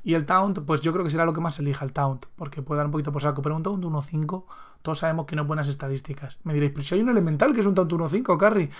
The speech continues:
¿qué me estás contando?". Ya, pero se transforma en tres cinco cuando es el turno del rival, que es lo que hace más, que dé un poquito más por saco durante tu turno. Podéis sentir lo que está en un uno cinco, pues muy poca cosa en mesa,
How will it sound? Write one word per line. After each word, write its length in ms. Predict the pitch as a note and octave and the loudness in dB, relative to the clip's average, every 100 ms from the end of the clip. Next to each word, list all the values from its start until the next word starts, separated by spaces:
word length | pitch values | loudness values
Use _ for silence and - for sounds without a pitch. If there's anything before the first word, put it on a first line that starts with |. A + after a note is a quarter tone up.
| - | -12
¿qué 80 | - | -6
me 60 | F#3+ | -2
estás 180 | G3 G3 | 0 0
contando?". 420 | E3 D3 G3 D3 | 0 2 2 2
Ya, 160 | D#3 | 2
pero 140 | D3 C#3 | 2 0
se 80 | C#3+ | -2
transforma 320 | D3 E3+ F3+ | 0 0 2
en 40 | |
tres 160 | E3 D3 | 2 2
cinco 260 | D#3+ D3+ | 2 2
cuando 180 | D3+ D3+ | 2 2
es 60 | D3 | 2
el 40 | |
turno 200 | C#3+ D3+ | 0 0
del 80 | D3+ | 0
rival, 260 | D3+ D#3 D3 - - | 4 4 2 -2 0
que 80 | E3+ | 4
es 40 | |
lo 100 | E3 | 4
que 100 | D3+ | 4
hace 100 | D#3 | 0
más, 160 | D#3 D#3+ | 0 0
que 120 | E3 | 0
dé 40 | |
un 80 | D#3 | 0
poquito 220 | D3+ D#3 | 0 0
más 80 | D#3 | -2
por 160 | D3 C#3+ | -2 2
saco 180 | D#3+ D3+ | 2 2
durante 300 | D3+ D3 D3 | 2 0 0
tu 100 | C#3+ | 2
turno. 320 | F3 F#3+ G#3 - - - - | 4 6 4 0 -14 -8 6
Podéis 260 | F3 G#3+ | 8 8
sentir 300 | G3+ E3 F#3 | 8 8 8
lo 100 | D#3+ | 8
que 80 | D3+ | 4
está 140 | D3 | 0
en 80 | D#3 | 0
un 80 | D#3 | 0
uno 160 | D3+ D3 | 0 2
cinco, 320 | F3 C#3+ C#3 | 2 0 0
pues 140 | D3+ | 0
muy 100 | D#3+ | 2
poca 220 | F#3 F#3 D#3 | 2 2 2
cosa 180 | D#3 | 2
en 140 | C#3+ D3 | 2 2
mesa, 260 | D3 C3 | 0 -4